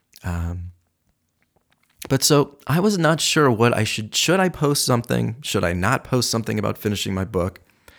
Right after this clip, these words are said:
And then I realized, you know something?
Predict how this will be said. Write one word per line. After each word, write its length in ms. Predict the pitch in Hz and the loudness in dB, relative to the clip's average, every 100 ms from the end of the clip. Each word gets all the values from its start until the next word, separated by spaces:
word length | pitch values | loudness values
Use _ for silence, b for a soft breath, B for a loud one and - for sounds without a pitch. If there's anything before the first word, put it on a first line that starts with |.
| b b b b b b b b _ _ _ _ _ - | b b b b b b b b _ _ _ _ _ -10
And 140 | - 123 | -2 0
then 80 | 123 | 0
I 40 | |
realized, 640 | 117 139 135 101 92 - | 0 0 2 2 0 -2
you 80 | 120 | -2
know 100 | 143 | -2
something? 420 | 160 170 170 160 | -2 -2 -2 -4